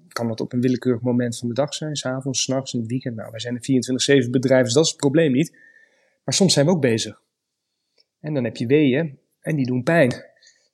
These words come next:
En ja, dan moet je wachten op de keizersnede. Dus dat vind ik vervelend. Het tweede is ook, soms zit er in die weegschaal dingen waardoor je juist een bevalling wil vermijden, hè, omdat het litteken gescheurd is of zo. Dus het brengt ook wat extra risico's met zich mee. Maar in dat onplanbare, die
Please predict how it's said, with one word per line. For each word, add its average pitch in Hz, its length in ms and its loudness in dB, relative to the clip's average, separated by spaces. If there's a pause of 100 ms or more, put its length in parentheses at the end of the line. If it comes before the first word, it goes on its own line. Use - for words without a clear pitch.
En 131 240 -4
ja, 139 200 0
dan 131 280 0
moet 139 180 0
je 120 80 -4
wachten 135 320 -2
op - 80 -12
de 120 80 -6
keizersnede. 143 440 -2
Dus 120 100 -4
dat - 180 0
vind 135 180 -4
ik 151 120 -4
vervelend. 160 720 -6 (160)
Het - 160 -12
tweede 165 320 4
is 135 280 2
ook, 135 380 0 (280)
soms - 360 4
zit 165 160 2
er 151 60 2
in 143 80 4
die 139 100 4
weegschaal 131 400 2
dingen 127 240 0
waardoor 120 280 -8
je 117 80 -10
juist 123 300 -2
een 120 180 -4
bevalling 123 380 -4
wil 117 140 -4
vermijden, 123 540 -6
hè, 147 200 -6
omdat - 320 -16
het - 120 -18
litteken 127 400 -6
gescheurd - 320 -6
is - 120 -10
of 127 80 -8
zo. - 140 -8
Dus 156 160 -4 (100)
het 147 180 -16
brengt 165 220 0
ook 156 100 -4
wat - 240 -6
extra 165 280 0
risico's 147 460 -2
met 170 180 -8
zich - 160 -8
mee. 208 280 -4 (760)
Maar 123 120 -2
in 127 60 0
dat 139 200 -2
onplanbare, 135 960 2
die 117 160 -12